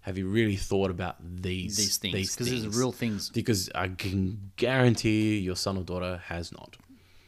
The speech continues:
Speaker 1: at
Speaker 2: Not
Speaker 1: that
Speaker 2: at,
Speaker 1: age.
Speaker 2: not that, not at that age, no.
Speaker 1: Not, not, not in depthly.
Speaker 2: Yeah.
Speaker 1: Not, not in depthly. Not the consequences, 'cause their brains aren't wired that way.
Speaker 2: Yeah.
Speaker 1: Not at that age.
Speaker 2: Yeah.
Speaker 1: Not a fifteen-year-old, that's for <laughs> sure. They're, it's all about fun and experience. There's not, you know, uh, analyzing all the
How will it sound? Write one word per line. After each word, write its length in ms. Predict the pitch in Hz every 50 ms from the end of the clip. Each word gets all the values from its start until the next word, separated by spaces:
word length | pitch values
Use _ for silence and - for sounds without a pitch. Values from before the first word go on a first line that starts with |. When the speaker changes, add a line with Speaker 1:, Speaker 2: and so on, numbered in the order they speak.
| - - - - - - -
Speaker 1:
at 120 | - 127
Speaker 2:
Not 140 | 123 120 107
Speaker 1:
that 40 | 90
Speaker 2:
at, 60 | 76
Speaker 1:
age. 160 | 71 80 113 123
Speaker 2:
not 160 | 123 123 -
that, 120 | 113 104 107
not 240 | 113 120 113 -
at 100 | - 92
that 160 | 104 92 90 82
age, 220 | 78 78 - -
no. 100 | 117 117
Speaker 1:
Not, 160 | 127 131 110
not, 240 | 123 127 135 131 -
not 180 | 131 135 131 127
in 140 | 127 113
depthly. 460 | 101 98 92 92 - - 73 71 71 - - - -
Speaker 2:
Yeah. 120 | - 98 101
Speaker 1:
Not, 200 | 101 76 98 101
not 160 | 104 101 76
in 80 | 98
depthly. 220 | 92 90 87 - 95
Not 140 | 107 110 -
the 60 | 104
consequences, 640 | - - - 92 87 - 90 - - 98 92 87 90
'cause 140 | - 98 92
their 120 | 104 101
brains 360 | 95 95 98 98 98 95 87
aren't 180 | 90 90 85 -
wired 260 | 78 80 78 80 78 76
that 140 | 69 - -
way. 200 | 53 62 - - - - - -
Speaker 2:
Yeah. 140 | 123 117 107 107
Speaker 1:
Not 100 | 110 -
at 80 | 90
that 160 | 98 87 80 73
age. 360 | 60 69 - - - - - - - - -
Speaker 2:
Yeah. 240 | 131 113 92 82 92 - - - - - - - -
Speaker 1:
Not 140 | - 120 123
a 60 | 107
fifteen-year-old, 580 | - - 92 - - 87 82 82 76 65 60 -
that's 140 | 85 - -
for 80 | 147 -
<laughs> 0 |
sure. 300 | - - - - - - - -
They're, 140 | - 104 110
it's 160 | 110 101 -
all 100 | 120 107
about 240 | 101 90 95 82 -
fun 240 | - - 92 92 92
and 120 | 90 87 90
experience. 560 | - - - - 82 80 78 76 71 - -
There's 220 | - - - -
not, 260 | 85 82 - - - - - - - - - -
you 120 | - 92
know, 120 | 82 69 55 - - - - - - -
uh, 320 | - 87 80 76 69 - - - -
analyzing 500 | 92 92 87 87 85 85 85 82 87 85
all 120 | 82 85 85
the 280 | 85 80 78 87 90